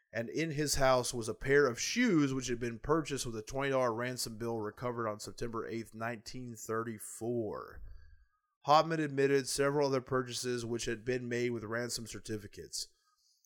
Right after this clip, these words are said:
On the night of September nineteenth, nineteen thirty-four, he was positively identified by Joseph Perrone as the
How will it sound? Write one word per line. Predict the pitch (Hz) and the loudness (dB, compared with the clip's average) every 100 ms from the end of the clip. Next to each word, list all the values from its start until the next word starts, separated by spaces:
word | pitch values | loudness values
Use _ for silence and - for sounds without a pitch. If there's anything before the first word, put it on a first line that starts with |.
| _ | _
On | 120 123 | -6 -4
the | |
night | 117 135 156 151 | 4 6 6 6
of | - 143 | -2 -4
September | 110 98 139 143 | -4 -2 0 0
nineteenth, | 139 139 127 139 131 117 | 0 0 -4 -6 -6 -4
nineteen | 127 131 127 | -4 -6 -4
thirty-four, | 127 127 117 127 127 120 | -2 -2 -4 -2 0 0
he | 123 | -2
was | 110 | -6
positively | - 127 131 131 135 127 127 | -2 2 2 0 -6 -4 -2
identified | 113 113 135 127 131 123 107 | -4 -4 -4 -2 2 2 0
by | 104 | -6
Joseph | 110 131 147 156 - | 2 4 4 2 -4
Perrone | 151 147 135 131 | 0 2 2 2
as | 113 117 | -2 -4
the | 107 | -8